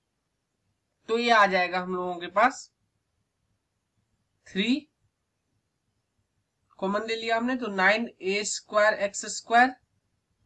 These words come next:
माइनस सिक्सटीन बी स्क्वायर। Now, इसको हम लोग क्या लिख सकते हैं?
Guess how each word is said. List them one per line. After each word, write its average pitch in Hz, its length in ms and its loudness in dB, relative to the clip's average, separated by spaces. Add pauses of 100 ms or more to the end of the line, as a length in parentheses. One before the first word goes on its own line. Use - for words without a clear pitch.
माइनस 185 520 2 (300)
सिक्सटीन 202 640 -6
बी 151 220 -4
स्क्वायर। 120 500 -8 (1160)
Now, 226 300 6 (1000)
इसको 185 260 -4
हम 247 140 2
लोग 247 160 -2
क्या 240 100 4
लिख 240 160 -2
सकते 240 360 -4
हैं? 294 140 2